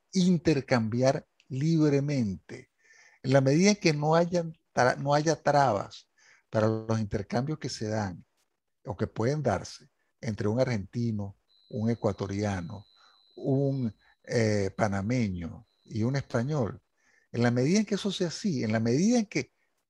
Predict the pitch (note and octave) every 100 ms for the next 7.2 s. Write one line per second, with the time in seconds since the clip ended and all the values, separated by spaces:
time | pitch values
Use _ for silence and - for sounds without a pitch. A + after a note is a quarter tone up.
0 | - F3 G3+ G#3+ G3 - G3+ D#3+ _ -
1 | G3 A#2+ G2 F#2 G#2 _ - _ _ _
2 | _ _ _ - C3+ C3 C#3 - - E3
3 | - _ D#3 D3+ D3 - A#2+ G3 A3 D3+
4 | G#2+ A2+ - _ _ - B2+ A#2 - E3+
5 | G3 F#3 - B2+ E3 D#3 C#3 A#2+ D3 C3+
6 | G#2+ G#2 C3+ A2+ A#2 C#3+ - D3+ C3 C3
7 | A2